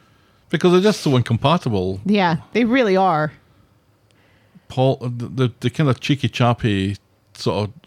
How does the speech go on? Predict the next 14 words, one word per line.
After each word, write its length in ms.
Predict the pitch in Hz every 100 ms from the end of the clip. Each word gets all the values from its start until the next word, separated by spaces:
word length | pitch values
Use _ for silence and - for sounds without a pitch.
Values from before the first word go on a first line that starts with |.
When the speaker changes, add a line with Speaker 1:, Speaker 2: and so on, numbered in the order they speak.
| -
Speaker 1:
always 340 | 120 110 101
kind 180 | - 120
of 60 | 95
on 100 | 101
the 140 | 104 110
edge 320 | 110 101 -
of 580 | 101 98 92 - - - _ _ _ _
legality. 760 | 117 107 104 110 113 - 90 92 -
Speaker 2:
Right. 320 | 190 185 185 - _ _ _ _ _ _ _ -
Speaker 1:
And 360 | 110 104 101
the 100 | 98 104
Archdeacon. 720 | 110 - - 127 135 131 117 - -
Speaker 2:
Yeah. 240 | 175 160 - _ _ _ _ _ _ _ _ _ _ _ _ _ _
Speaker 1:
Uh, 460 | 120 110 110 104 101